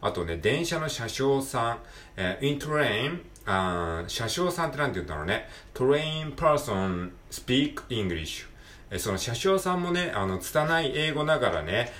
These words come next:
あの、拙い英語、うーん、まあ、ビギナーイングリッシュながらも、<laughs> they speak English,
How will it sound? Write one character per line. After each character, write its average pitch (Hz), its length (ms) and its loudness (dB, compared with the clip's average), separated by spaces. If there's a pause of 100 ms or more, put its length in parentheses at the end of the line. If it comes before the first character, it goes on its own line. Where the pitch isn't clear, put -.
(140)
あ 87 100 -4
の、 90 100 -2
拙 170 480 2
い 98 140 0
英 92 280 -2
語、 85 360 0
う - 40 -10
ー 104 40 -4
ん、 92 580 -4
ま 110 160 0
あ、 - 80 -2 (180)
ビ 101 200 0
ギ 123 140 0
ナ 123 260 6
ー - 20 -4
イ 127 80 -2
ン 120 40 -2
グ 101 80 2
リ 85 60 0
ッ - 20 -2
シ - 180 -4
ュ 107 280 0
な 104 160 6
が 90 100 6
ら 82 100 0
も、 123 320 2 (500)
<laughs> - 520 -8
they 135 460 4 (180)
speak 127 480 -2 (260)
English, 90 600 -2